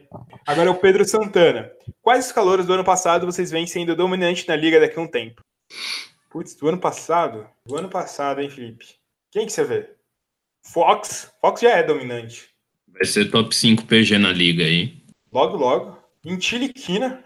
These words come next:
Speaker 1: Eu acho que vai evoluir bastante ainda o Intiliquina.
Speaker 2: Intiliquina
Speaker 1: Jonathan
Speaker 2: eu ainda
Speaker 1: Isaac.
Speaker 2: tenho, Intiliquina eu tenho o pé atrás, hein?
Speaker 1: Eu tenho dois pés na frente.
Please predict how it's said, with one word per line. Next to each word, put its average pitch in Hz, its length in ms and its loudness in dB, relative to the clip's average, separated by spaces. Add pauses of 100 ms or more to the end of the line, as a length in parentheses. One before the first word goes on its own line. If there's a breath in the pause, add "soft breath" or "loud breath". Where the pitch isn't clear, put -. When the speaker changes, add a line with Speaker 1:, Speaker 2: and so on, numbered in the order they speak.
(100)
Speaker 1:
Eu 147 120 0
acho 143 160 2
que - 60 -16
vai 156 100 8
evoluir 156 260 2
bastante 170 560 -2
ainda 165 140 -2
o - 20 -2
Intiliquina. 156 720 -6 (200)
Speaker 2:
Intiliquina 170 260 2
Speaker 1:
Jonathan 247 140 2
Speaker 2:
eu 226 60 6
ainda 175 120 4
Speaker 1:
Isaac. 135 180 4
Speaker 2:
tenho, 120 320 -2 (240)
Intiliquina 110 600 0
eu 120 40 2
tenho 139 220 0
o 147 60 -4
pé 151 100 2
atrás, 90 500 0
hein? 85 340 0 (460)
Speaker 1:
Eu 156 160 4
tenho 196 240 0
dois 180 260 2
pés 202 140 -2
na 170 80 -2
frente. 127 640 -10